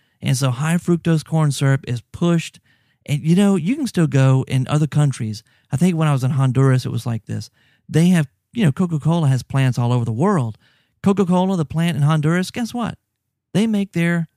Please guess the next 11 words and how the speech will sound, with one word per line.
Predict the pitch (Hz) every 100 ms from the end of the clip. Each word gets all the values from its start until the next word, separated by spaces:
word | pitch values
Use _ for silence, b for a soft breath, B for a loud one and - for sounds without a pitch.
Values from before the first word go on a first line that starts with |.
| _ _ _ _
Coke | - 220 156 - _ _ _ _ _ _ _ _ _ _ _
with | 139 156 160 - _ _ _ _ _ _ _ _ _ -
sugar. | - 277 247 139 - _ _ _ _ _ _ _ _ -
Not | 180 247
high | 240 220
fructo-, | 208 196 - 180
high | 165 190
fructose | 185 190 185 190
corn | 202 226
syrup, | 220 143 117 _
sugar. | - 208 175 123